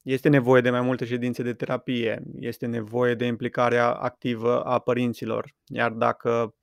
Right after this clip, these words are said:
lucrurile acestea, uh, nu se leagă unele de altele,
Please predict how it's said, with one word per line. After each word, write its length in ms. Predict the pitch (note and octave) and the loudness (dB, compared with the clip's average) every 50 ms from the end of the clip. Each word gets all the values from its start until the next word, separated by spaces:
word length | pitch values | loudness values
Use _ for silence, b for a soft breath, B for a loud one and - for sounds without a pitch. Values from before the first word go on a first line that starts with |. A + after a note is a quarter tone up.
| _ - D3+ - | _ -14 -8 -6
lucrurile 320 | - - - C#3+ C3+ B2+ | -6 -2 2 4 4 4
acestea, 600 | B2+ A#2+ - C#3+ C3+ B2 - C#3 B2 B2 B2 C3 C3 A#2+ G#2+ - | 4 4 4 4 2 4 4 2 2 2 2 0 -4 -6 -10 -8
uh, 420 | - D3+ B2+ A#2 A#2 A#2 A#2+ A#2+ A#2+ | -4 -2 0 0 0 0 -2 -2 -2
nu 280 | A#2+ A#2+ A#2+ B2+ C3 B2+ | -2 -2 0 0 0 0
se 540 | - - - C3 B2 A#2+ A#2+ A#2+ A#2+ A#2+ B2 B2+ | -2 -4 -2 0 2 2 2 2 2 0 0 2
leagă 520 | B2 B2+ B2+ A#2+ A#2 A#2+ A#2+ A#2+ - - _ _ | 4 6 6 6 6 4 2 2 0 -6 _ _
unele 320 | C#3 C3 B2+ B2+ B2+ B2+ | -2 0 2 4 4 4
de 100 | A#2 C3 | 4 4
altele, 600 | C#3+ D3+ D#3+ D#3+ - D#3+ D#3 D#3+ D#3+ D#3 D3 | 6 6 4 4 4 4 6 8 6 6 4